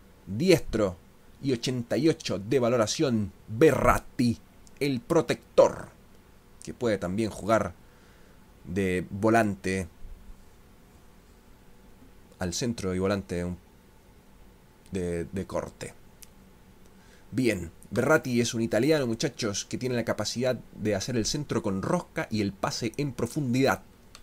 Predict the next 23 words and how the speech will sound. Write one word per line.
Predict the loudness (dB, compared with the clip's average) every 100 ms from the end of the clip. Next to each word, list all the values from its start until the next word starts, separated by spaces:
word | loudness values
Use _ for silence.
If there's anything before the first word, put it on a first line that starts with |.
| -20 -20 -20 -20 -20 -20 -20 -20 -20 -20 -20 -20 -10
En | -8
su | -6 -2
paleta | -2 0 0
de | 2
habilidades, | 2 2 2 2 0 -2 -4 -8 -10 -4
habilidades, | -2 2 2 2 0
digo, | 2 2
destaca | 0 -4 -4 -4
por | -4
su | -4 -4
resistencia, | -4 -4 -2 -2 0 -2 -4 -4
resistencia | -4 -6 -6 -6 -4 -4
a |
las | -4
lesiones, | -6 -4 -2 -2 -2 -6 -12 -8
control | -4 -4 -2 -2 0 0
del | 0
balón, | 2 0 0 -4 -8 -20 -20 -10
regate, | -2 0 2 0 -4 -8 -10 -14 -20 -6
pase | -6 -2 2
raso, | 2 2 -2 -10 -16 -20 -20 -6 -4
pase | -2 0
bombeado, | 2 2 4 4 4 0